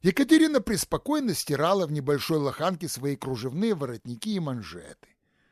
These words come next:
Она получила буржуазное немецкое воспитание и умела стирать. «Что вы делаете, государыня?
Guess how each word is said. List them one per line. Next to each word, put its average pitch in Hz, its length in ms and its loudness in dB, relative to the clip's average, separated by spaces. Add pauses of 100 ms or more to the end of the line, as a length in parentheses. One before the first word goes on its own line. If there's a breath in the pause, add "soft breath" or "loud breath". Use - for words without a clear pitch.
(420)
Она 311 200 6
получила 214 520 4
буржуазное 185 680 0
немецкое 202 480 -2
воспитание 208 680 -4
и 123 60 -2
умела 190 420 0
стирать. - 460 -14 (1600)
«Что - 240 -2
вы 143 120 2
делаете, 277 460 6
государыня? 208 760 0